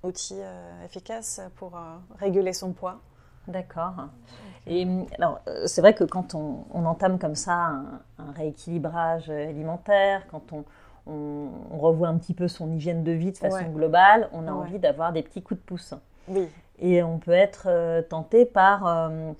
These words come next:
Speaker 2: une offre, euh, en pharmacie assez vaste, euh, autour de, de gélules qui sont censées capturer les graisses,
Speaker 1: Oui.
Speaker 2: euh, pendant, pendant les repas assez riches, et cetera.
Speaker 1: Ouais, ouais.
Speaker 2: Euh, est-ce que, est-ce que ça fonctionne ?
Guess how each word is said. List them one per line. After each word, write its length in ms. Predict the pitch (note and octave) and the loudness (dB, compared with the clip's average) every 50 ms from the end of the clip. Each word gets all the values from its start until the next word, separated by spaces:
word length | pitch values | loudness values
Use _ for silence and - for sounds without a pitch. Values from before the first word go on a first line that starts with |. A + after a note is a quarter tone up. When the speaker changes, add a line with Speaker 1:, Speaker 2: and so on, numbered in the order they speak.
| - - - _ | -16 -20 -20 _
Speaker 2:
une 160 | - D#3+ E3 E3 | -6 -2 0 4
offre, 320 | F3+ G3+ G3 - - - | 4 4 4 2 -2 -4
euh, 220 | E3+ D#3+ D#3+ D#3 | -2 -2 0 -2
en 100 | D3+ D3+ D#3 | -4 -6 -8
pharmacie 560 | D#3 - D#3+ D3+ D3 D3+ - - - G3+ A3 | -10 -14 -14 -12 -10 -10 -10 -8 -2 0 2
assez 260 | G3+ - - - F3 D#3+ | 2 2 0 -6 -10 -6
vaste, 520 | C#3+ E3+ F3+ G#3 - - - - - - | -2 2 4 4 4 2 -2 -6 -4 -2
euh, 220 | E3+ D#3+ D3+ D3+ D3+ - - - - - _ | -2 -2 -2 -4 -6 -10 -18 -20 -20 -20 _
autour 360 | - D#3+ E3 - - F#3+ F#3 | -10 -10 -10 -6 -4 -4 -2
de, 160 | E3 D#3 D3+ D3 | -2 -2 -2 -2
de 220 | C#3 D3 D3 D3+ | -4 -4 -6 -4
gélules 500 | C#3+ D#3+ E3+ E3 D#3+ F#3 G3+ A3 G#3+ G#3 | -4 -2 -2 0 2 2 4 2 2 0
qui 140 | - - - | -4 -10 -12
sont 120 | - E3 | -12 -12
censées 320 | D#3+ - F3 - - F3+ E3+ | -12 -12 -14 -14 -14 -14 -12
capturer 560 | - - G3 F#3+ - - - G3+ F3 F3+ F3 | -4 -2 -2 -2 -2 -6 -6 -4 -2 -2 0
les 140 | E3 E3 D3+ | 0 -2 -2
graisses, 560 | D#3+ D#3+ E3+ E3 E3+ F3 F3+ G#3 G3+ F#3+ F3+ | -2 -2 -2 0 2 2 2 0 0 -2 -4
Speaker 1:
Oui. 60 | D#3+ | -6
Speaker 2:
euh, 80 | D3 C#3+ | -6 -6
pendant, 400 | - - D3 D3 D3 C#3 C#3 C3+ | -6 -8 -10 -8 -8 -8 -10 -10
pendant 220 | C3 D3+ D3 C#3+ | -10 -10 -10 -8
les 120 | D3 D3 D3+ | -8 -8 -8
repas 440 | D#3+ D#3 D3 - F3 E3+ D#3+ D3+ D#3 - - | -8 -10 -8 -6 -6 -6 -6 -8 -10 -12 -14
assez 240 | D3+ - - - D#3 | -14 -12 -8 -8 -6
riches, 320 | D3 E3 F3 F#3 G3 G3 - | -4 -4 -4 -4 -4 -6 -8
et 60 | - | -8
cetera. 480 | - D#3+ D3 - C3+ C#3+ D#3+ F3+ G#3 | -8 -10 -10 -10 -4 2 2 2 2
Speaker 1:
Ouais, 180 | F3+ F#3 F#3 E3+ - - - - - F3+ | 2 -2 -8 -12 -14 -18 -20 -20 -20 -12
ouais. 100 | F3 E3+ | -6 -4
Speaker 2:
Euh, 440 | D#3 D3+ D3+ D3 D3 D3 C#3+ C#3 - - - - - - - - - | -4 -4 -4 -4 -6 -6 -6 -6 -6 -8 -8 -8 -10 -12 -12 -12 -4
est-ce 260 | - - - - - | -2 -2 -2 -2 -6
que, 420 | - - A#3+ A#3+ A#3 A3+ G#3+ G#3 - - | -2 2 4 6 8 8 6 6 4 2
est-ce 140 | F#3 - - | -2 -4 -6
que 80 | E3 | -10
ça 160 | D#3 - - - | -10 -10 -12 -12
fonctionne ? 720 | - - D#3+ E3 - - G#3 G#3 G#3+ A3+ A#3 A#3+ B3 A#3+ | -10 -12 -12 -12 -6 0 2 4 6 6 6 4 4 2